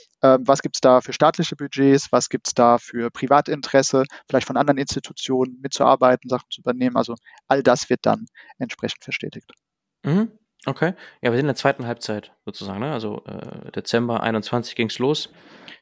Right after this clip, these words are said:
Speaker 2: Dezember vierundzwanzig ist erstmal diese Laufzeit durch.
Speaker 1: Richtig.
Speaker 2: Und natürlich muss vorher, also evaluiert werden und alles und so, wie man das, äh, eben kennt. Und gemessen wird an vielen Punkten. Du meintest, Forschung könnte ein Thema sein, aber du hast auch noch andere Sachen reingebracht.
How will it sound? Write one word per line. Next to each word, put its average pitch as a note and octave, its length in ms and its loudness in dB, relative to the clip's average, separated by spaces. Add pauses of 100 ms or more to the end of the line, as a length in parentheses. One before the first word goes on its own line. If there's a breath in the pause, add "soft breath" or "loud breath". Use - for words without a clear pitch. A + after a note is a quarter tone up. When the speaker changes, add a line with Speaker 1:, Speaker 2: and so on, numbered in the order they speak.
(120)
Speaker 2:
Dezember A#2 360 -2
vierundzwanzig A#2+ 680 -4
ist A2 120 -10
erstmal A2 760 -4 (640)
diese G#2+ 160 -8
Laufzeit G#2 420 -4
durch. D3 360 -2 (400)
Speaker 1:
Richtig. A#2+ 240 2
Speaker 2:
Und A2 60 -4
natürlich A2 260 -4
muss A2 100 -8
vorher, G#2 500 -6 (460)
also G2 180 -12
evaluiert A2+ 520 -2
werden A2+ 200 0
und G#2+ 160 -6
alles G#2 220 -4
und A2 140 -12
so, G#2+ 180 -10
wie A2 60 -8
man G#2 120 -4
das, - 180 -16 (580 soft breath)
äh, G#2 260 -10
eben A2 260 -4
kennt. C3 440 -4 (640)
Und C3+ 180 -4
gemessen B2 480 0
wird A#2+ 380 -2
an A2 120 -6
vielen C#3+ 360 -6
Punkten. E3 640 -4 (240)
Du - 80 -12
meintest, A2 260 -4
Forschung A#2 340 -4
könnte A2+ 280 -6
ein A#2 100 -4
Thema B2+ 280 -4
sein, A#2+ 320 -4
aber G#2 140 -8
du - 60 -6
hast G#2 120 -8
auch - 40 -4
noch G#2 80 -8
andere A2+ 200 -6
Sachen G#2 200 -12
reingebracht. A2 500 -6